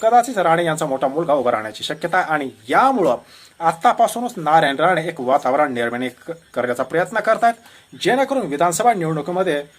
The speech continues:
आपल्या पोरांना फारसा काही त्रास होणार नाही. आणि खास करून नरेंद्र मोदी यांनी नारायण राणे यांना भाजपमध्ये फक्त आणि फक्त ठाकरे यांच्या विरोधामध्ये टीका करण्यासाठी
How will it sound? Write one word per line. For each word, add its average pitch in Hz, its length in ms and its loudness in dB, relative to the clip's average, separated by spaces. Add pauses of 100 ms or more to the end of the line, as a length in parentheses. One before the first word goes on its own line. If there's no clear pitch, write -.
(260)
आपल्या 190 480 2
पोरांना 160 520 0
फारसा 170 680 2
काही 170 440 0
त्रास 165 640 -2
होणार 110 320 -6
नाही. 151 260 2 (600)
आणि 226 160 0
खास 214 460 0
करून 220 340 2 (120)
नरेंद्र 220 460 -2
मोदी 175 360 -2
यांनी 175 340 -2 (420)
नारायण 160 340 2
राणे 208 280 -2
यांना 208 220 -2
भाजपमध्ये 185 680 -2
फक्त 220 340 -4
आणि 247 160 0
फक्त 214 300 -4
ठाकरे 214 580 -2
यांच्या 190 360 0
विरोधामध्ये 165 600 -2
टीका 165 400 -2
करण्यासाठी 165 540 -4